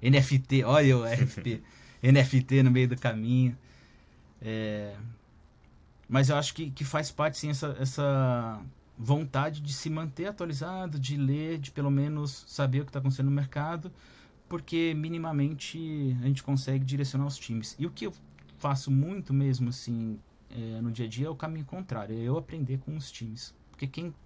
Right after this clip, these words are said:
tá no, no fogo da batalha, que é que sabe realmente o que tá pegando, qual tecnologia resolve qual problema, muito mais do que qualquer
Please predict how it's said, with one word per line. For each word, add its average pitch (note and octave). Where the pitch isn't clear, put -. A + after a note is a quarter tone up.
tá C3+
no, A#2
no B2
fogo C#3+
da A#2
batalha, C3
que D#3
é D#3
que -
sabe D#3+
realmente C#3+
o -
que -
tá C#3+
pegando, C#3
qual D#3+
tecnologia C3
resolve A#2+
qual B2
problema, B2
muito C#3+
mais D3+
do C3+
que C3+
qualquer C#3